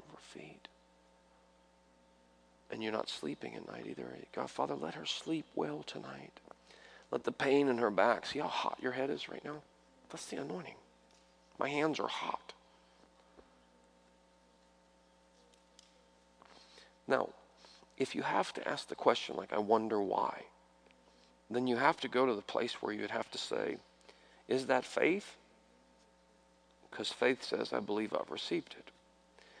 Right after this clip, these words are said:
So that's what the enemy says. He brings question marks around the will of God, around the healing power of God, around the,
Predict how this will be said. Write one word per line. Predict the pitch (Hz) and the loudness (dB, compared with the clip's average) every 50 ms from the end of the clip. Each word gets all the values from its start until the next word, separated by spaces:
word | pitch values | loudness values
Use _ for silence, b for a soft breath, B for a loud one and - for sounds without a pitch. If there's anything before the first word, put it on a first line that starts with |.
| B B B B | B B B B
So | - - - 120 117 | -8 4 6 8 8
that's | 113 123 131 - | 8 6 6 6
what | - 139 - | 2 2 2
the | - - | 2 2
enemy | 120 135 131 123 113 98 | 4 4 4 2 2 -2
says. | - - - - - - | -2 -4 -4 -4 -4 -4
He | - 117 | -6 -8
brings | 95 - 104 101 101 | 0 0 0 0 0
question | - - - - 127 - - - - 71 | -4 0 4 4 4 4 2 -2 -2 -2
marks | 90 95 90 - - - | -4 -4 -4 -2 0 2
around | 73 92 101 98 98 95 | 2 2 2 2 0 -2
the | - | -4
will | - - 92 101 104 | 0 2 2 4 2
of | 104 - | 0 2
God, | - 98 104 104 101 101 101 98 98 - - | 4 4 6 6 6 6 6 4 2 0 -2
around | - - - 92 90 87 - | -4 -4 -2 -2 -2 -2 -6
the | - | -6
healing | 101 92 80 101 92 - | -6 -4 -4 -4 -4 -2
power | - - 62 - - - | -2 -2 0 0 -2 -2
of | - - - | -4 -2 2
God, | - 117 117 110 107 107 107 107 104 104 104 104 104 104 101 104 101 | 4 6 8 8 8 8 8 6 6 6 4 4 2 0 -2 -4 -4
around | - - 58 - - - | -6 -6 -8 -8 -10 -10
the, | 58 64 - - | -10 -10 -10 -10